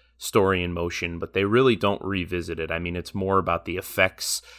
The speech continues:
and then it becomes more about kind of the human story. Um, so in that regard, I mean,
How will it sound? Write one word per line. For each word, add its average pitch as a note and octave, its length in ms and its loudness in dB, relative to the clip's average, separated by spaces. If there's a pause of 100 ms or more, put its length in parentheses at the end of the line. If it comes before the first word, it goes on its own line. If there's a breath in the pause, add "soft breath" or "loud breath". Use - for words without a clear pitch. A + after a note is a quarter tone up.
(180 soft breath)
and F#2+ 140 0
then F2+ 100 2
it E2 140 -2
becomes F2+ 400 -4
more F2+ 200 0
about E2+ 240 2
kind F2+ 160 -2
of E2 100 -4
the E2+ 60 -6
human F2+ 400 -2
story. E2 640 -2 (460 soft breath)
Um, F2 400 6
so G#2+ 320 6
in G#2 260 2
that G#2 240 2
regard, G2 460 10
I F2+ 80 4
mean, F#2+ 300 2